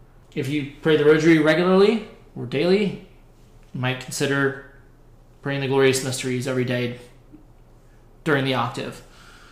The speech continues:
Um, I know that's what I'll be doing, so you'll, you won't be alone in that.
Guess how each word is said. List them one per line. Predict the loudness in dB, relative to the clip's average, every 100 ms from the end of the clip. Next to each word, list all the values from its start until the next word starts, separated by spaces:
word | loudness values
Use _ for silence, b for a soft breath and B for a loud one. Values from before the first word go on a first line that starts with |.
| b b b b -20 -20 -20 -14
Um, | -10 -6
I | -6
know | -2
that's | -2 0
what | -2 -4 2
I'll | 2 2
be | 0
doing, | -2 -2 -4 -8
so | -12 -10 -8 -10 -14 -20 -20 _ -20 -20 _ -20 -20 -20 -20 -20 -20 -20 _ _ -2
you'll, | 0 0
you | 2 0
won't | 2
be |
alone | 2 2 0
in | -4
that. | -6 -10 B